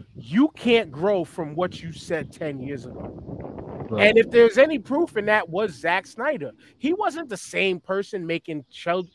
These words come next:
Speaker 1: tweets about children like he did ten years back, which, which again, it's personal and it's subjective if you took those as jokes or not. But to hold that against somebody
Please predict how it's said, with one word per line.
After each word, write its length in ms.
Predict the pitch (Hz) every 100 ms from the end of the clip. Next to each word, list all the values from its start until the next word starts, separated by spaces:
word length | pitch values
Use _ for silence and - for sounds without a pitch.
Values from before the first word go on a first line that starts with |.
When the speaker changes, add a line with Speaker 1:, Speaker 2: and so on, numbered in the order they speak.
| _ _ -
Speaker 1:
tweets 400 | - 196 202 -
about 340 | 151 175 156
children 680 | - - 170 170 175 175 185 _ _ -
like 180 | 160 170
he 100 | 175
did 380 | 131 156 165 143
ten 240 | 180 165 -
years 220 | 175 170
back, 380 | 135 135 160 185 -
which, 240 | 175 - _ _
which 240 | 165 175 196
again, 420 | 160 240 220 233 _ _
it's 320 | 196 190 - - -
personal 580 | 214 214 - 214 208 208
and 240 | 190 180
it's 160 | 175 -
subjective 720 | 143 127 208 240 180 170 - - - -
if 180 | 165 170
you 80 |
took 400 | 170 - 226 -
those 240 | 196 185 160
as 180 | 165 156
jokes 480 | 110 156 180 180 -
or 140 | 143
not. 500 | 127 123 202 285 226 - - - _ _ _ _ - - - _ - _
But 160 | 202 202
to 120 | 214
hold 340 | 165 233 285 269
that 160 | 233
against 460 | 208 - 214 240 -
somebody 600 | 180 165 160 151 143